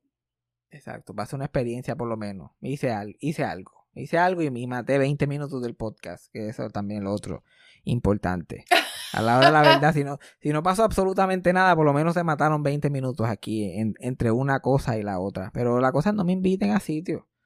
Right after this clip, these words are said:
Pero Rose, ya ahora que ya yo terminé con mis quejas de usualmente, como que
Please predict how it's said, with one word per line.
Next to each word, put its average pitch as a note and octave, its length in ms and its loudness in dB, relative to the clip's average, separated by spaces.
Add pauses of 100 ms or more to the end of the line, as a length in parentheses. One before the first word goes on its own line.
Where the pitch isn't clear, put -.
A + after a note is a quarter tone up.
(600)
Pero C#3 260 4
Rose, D3+ 480 4
ya C#3 220 0
ahora D#3+ 240 0
que F3 100 -6
ya F3 280 2
yo E3 180 2
terminé E3 380 2
con D#3 120 2
mis D#3 140 4
quejas D3 360 2
de C#3 300 2
usualmente, C#3+ 680 0
como G#2+ 320 -6
que G#2+ 420 -10